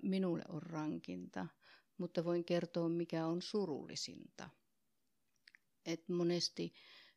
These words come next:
ää, pitkään, ää, pitkään lapsettomuushoidoissa vihdoin ja viimein tulee raskaaksi ja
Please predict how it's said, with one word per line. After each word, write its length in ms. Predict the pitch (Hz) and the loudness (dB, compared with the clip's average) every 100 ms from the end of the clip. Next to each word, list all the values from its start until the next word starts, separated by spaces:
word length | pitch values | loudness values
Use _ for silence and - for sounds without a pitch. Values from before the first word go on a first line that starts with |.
| - | -8
ää, 300 | 175 180 170 - _ | -6 -4 -8 -12 _
pitkään, 720 | 170 160 - - 156 - 156 - _ _ - | -4 -4 -6 -4 -2 -2 -6 -10 _ _ -12
ää, 280 | 80 78 - - _ _ _ _ _ | -10 -10 -14 -20 _ _ _ _ _
pitkään 400 | 196 - - 160 | -8 -4 -4 -2
lapsettomuushoidoissa 1700 | 170 - 196 - 185 180 175 - - 156 165 - 175 175 165 - 175 - 180 | -2 -4 -8 -6 -4 -2 -2 -6 -6 -4 -2 -2 -4 -4 -4 -4 -6 -8 -4
vihdoin 440 | 175 160 156 - - | -2 -2 -2 0 0
ja 220 | - - - - | -2 -4 -10 -4
viimein 440 | 180 - 170 170 | -2 0 0 -2
tulee 320 | 165 156 160 - | -4 -4 -4 -4
raskaaksi 880 | 82 82 - - 73 - - - - | -4 0 -2 -2 -14 -10 -4 -4 -4
ja 180 | - | -12